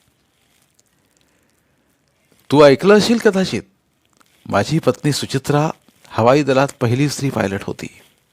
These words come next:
एका ट्रायल उड्डाणात विमान कोसळून अपघात झाला, त्यात ती गेली."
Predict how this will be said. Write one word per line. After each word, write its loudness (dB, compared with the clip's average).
एका 0
ट्रायल 0
उड्डाणात -2
विमान -6
कोसळून -6
अपघात -4
झाला, -10
त्यात 0
ती -8
गेली." -12